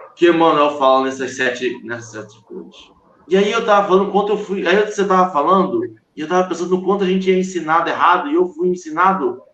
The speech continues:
na melhor das intenções, mas talvez com um termo errado que faz com que a gente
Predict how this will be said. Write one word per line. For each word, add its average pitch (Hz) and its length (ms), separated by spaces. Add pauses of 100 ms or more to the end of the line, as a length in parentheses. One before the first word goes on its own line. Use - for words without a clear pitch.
(280)
na 196 160
melhor 226 680
das 208 120
intenções, 202 920 (680)
mas 196 420
talvez 196 500
com 190 100
um 190 180
termo 208 320
errado 185 560
que 185 140
faz 185 220
com - 80
que - 80
a 185 60
gente 185 420